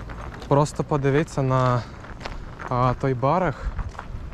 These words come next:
Вчора воду підняла аж до камінця. О, вже вон хтось купається навіть. Значить, вудка в мене сьогодні від флагману, це Power Pole п'ятиметрова, дуже легенька вудочка, поплавець три грамчика,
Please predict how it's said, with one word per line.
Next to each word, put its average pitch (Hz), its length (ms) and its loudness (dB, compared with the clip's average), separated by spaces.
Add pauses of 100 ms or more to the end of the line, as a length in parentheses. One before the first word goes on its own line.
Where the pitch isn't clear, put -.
(220)
Вчора 147 380 2
воду 143 420 2
підняла 135 540 2
аж 127 120 0
до 123 140 0
камінця. 127 580 0 (1200)
О, 127 120 2
вже 117 140 0
вон 123 140 0
хтось 127 180 -2
купається 131 560 -2
навіть. 120 300 2 (1600)
Значить, 151 360 6 (120)
вудка 156 320 4
в - 20 8
мене 139 220 6
сьогодні 139 360 6
від 135 140 2
флагману, 165 540 6
це - 60 4
Power 147 340 6 (120)
Pole 170 180 6
п'ятиметрова, 139 760 6 (180)
дуже 143 200 6
легенька 135 360 6
вудочка, 170 460 6 (400)
поплавець 151 480 6
три 165 140 4
грамчика, 190 560 4